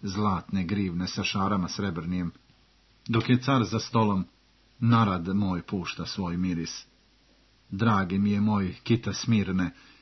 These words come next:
koja među dojkama mojim počiva. Dragi mi je moj grozd Kiprov iz vinograda Engadskih.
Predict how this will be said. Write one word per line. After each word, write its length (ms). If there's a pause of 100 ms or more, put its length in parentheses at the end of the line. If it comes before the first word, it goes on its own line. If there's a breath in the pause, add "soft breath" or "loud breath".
(120)
koja 280
među 240
dojkama 540
mojim 300
počiva. 540 (760)
Dragi 440
mi 100
je 80
moj 280
grozd 560
Kiprov 500
iz 220
vinograda 600
Engadskih. 720